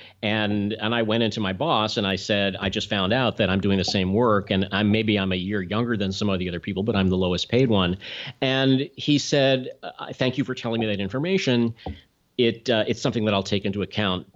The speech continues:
when we do our reviews every six months." And I, I have to say that I respected that because there are some rules in place and they had to follow through on that. The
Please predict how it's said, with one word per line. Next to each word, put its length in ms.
when 440
we 240
do 300
our 480
reviews 720
every 300
six 240
months." 400
And 340
I, 300
I 60
have 140
to 60
say 120
that 120
I 60
respected 580
that 340
because 800
there 320
are 160
some 260
rules 320
in 120
place 560
and 580
they 380
had 180
to 60
follow 260
through 300
on 100
that. 220
The 480